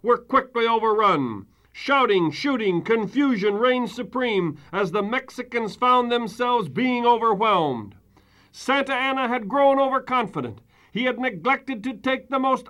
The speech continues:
obvious precautions. His horses were unsaddled. The men were either sleeping or busy cooking. All the fury and revenge of the Texans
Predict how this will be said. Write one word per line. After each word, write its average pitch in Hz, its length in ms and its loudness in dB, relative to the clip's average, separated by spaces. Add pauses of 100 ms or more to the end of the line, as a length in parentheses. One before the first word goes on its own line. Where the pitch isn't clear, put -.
(120)
obvious 208 560 2
precautions. 147 960 -2 (440)
His 240 240 2
horses 226 480 2
were 220 220 4
unsaddled. 185 640 0 (260)
The 214 140 2
men 269 300 4
were 262 120 2
either 254 300 0
sleeping 254 540 -2
or 254 200 2
busy 233 340 -4
cooking. 147 640 -2 (600)
All 277 360 8
the 269 140 0
fury 254 500 0
and 226 120 -2
revenge 233 480 0
of 240 140 -4
the 247 80 -2
Texans 180 720 -4